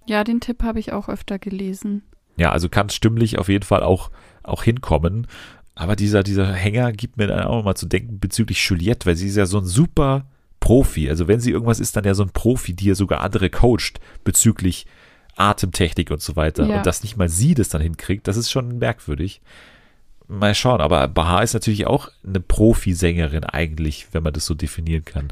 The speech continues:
Speaker 1: Ja.
Speaker 2: Wobei die natürlich jetzt auch wahrscheinlich nicht täglich Auftritte hat, aber schwierig. Ich, ich würde dann eher noch zu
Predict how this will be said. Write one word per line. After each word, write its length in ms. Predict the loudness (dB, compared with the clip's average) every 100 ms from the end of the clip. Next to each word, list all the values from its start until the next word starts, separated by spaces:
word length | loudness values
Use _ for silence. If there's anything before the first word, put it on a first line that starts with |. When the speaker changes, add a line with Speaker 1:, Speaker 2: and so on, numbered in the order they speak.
| -8 -4
Speaker 1:
Ja. 100 | -2
Speaker 2:
Wobei 180 | 0
die 120 | 0 2
natürlich 300 | 2 2 2
jetzt 120 | 2
auch 160 | 0 0
wahrscheinlich 320 | -2 -2 -4
nicht 180 | -4 -2
täglich 320 | -2 0 0
Auftritte 400 | 0 -2 -4 -4
hat, 160 | -4
aber 240 | -2 -2 -4 -10 -20 -20 _ _ _ -12 -10 -10 -10 -8
schwierig. 420 | 0 6 6 4 0
Ich, 140 | -6 -6
ich 200 | -6 2
würde 180 | 4 4
dann 140 | 4
eher 160 | 0 -2
noch 120 | -2
zu 160 | -4